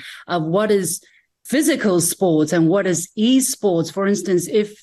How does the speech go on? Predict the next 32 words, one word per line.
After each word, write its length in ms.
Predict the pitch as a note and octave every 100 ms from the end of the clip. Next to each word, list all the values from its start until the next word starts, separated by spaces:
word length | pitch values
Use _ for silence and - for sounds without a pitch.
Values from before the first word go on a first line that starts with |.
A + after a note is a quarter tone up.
| _ -
children 400 | A#3+ B3+ A#3+ F#3+
are 100 | E3
playing 560 | G3 G#3 F#3+ F3+ F3 E3
video 360 | E3 B3 C#4+
games 480 | F3+ F#3 E3 D#3+ -
too 260 | - G#3 F#3+
much, 540 | F#3+ C4 F#3+ D#3 - - - - - -
uh, 240 | F#3+ F3+
how, 400 | - G#3 B3+ B3
how 240 | G#3 A#3 B3
are 140 | A3
we 100 | G#3+
going 220 | G3 G#3
to 60 | G3
tell 240 | G#3+ B3
them, 160 | G#3+ F#3
"Come 180 | G#3 G#3+
on, 160 | A#3
get 180 | G#3+ G#3+
up 140 | A#3+ A#3
and 160 | G3
move 260 | G#3+ D4+ A3
a 40 |
little 240 | G#3 A3+ B3
bit"? 180 | F#3
They'll 160 | F#3+ G3+
be 140 | G3
saying, 340 | F3 G3 F3 F3 -
"I'm, 260 | F3 E3+ -
I'm 180 | E3+
moving, 420 | E3+ C4+ C4+ D#3+ D#3
I'm, 200 | D#3